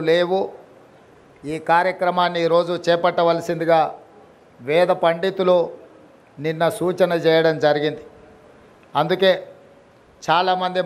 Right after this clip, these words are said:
మంత్రివర్యులు ముందస్తుగా నిర్ణయించిన కార్యక్రమాలలో ము-, ముఖ్యంగా ఉప ముఖ్యమంత్రి గారు కేరళ పర్యటనలో ఉన్నారు. మిగతా మంత్రివర్యులు కూడా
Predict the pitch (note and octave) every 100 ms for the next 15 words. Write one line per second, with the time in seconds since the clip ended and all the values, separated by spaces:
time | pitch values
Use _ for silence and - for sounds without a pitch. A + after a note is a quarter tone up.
0 | E3 E3+ F3+ F3+ F3+ F3+ F3+ F#3+ - -
1 | - - - - - _ - - D3+ F3
2 | F#3+ F#3+ G3+ F#3 F#3 F3+ E3 F3 F#3 F#3
3 | F3+ E3+ E3 F3 F3+ F3+ F3 F3 F3 F3
4 | F#3 - - - - - - - - -
5 | C3+ E3 E3 - D#3 D#3 F#3+ F3+ F#3 F3+
6 | E3+ - - - _ _ _ _ C#3+ D#3
7 | F#3 F#3 F#3 F3 E3+ F3 F3 F3 F3+ E3
8 | - - - - D#3 E3+ F3+ F3+ F3 E3
9 | E3 F3 F3 F3 F3 E3 D#3+ F3 F3+ F#3
10 | - - - - - - - - - D3+
11 | F3 F#3 F3+ D#3+ E3 E3+ F#3 F3+ F3 E3+
12 | F3 F3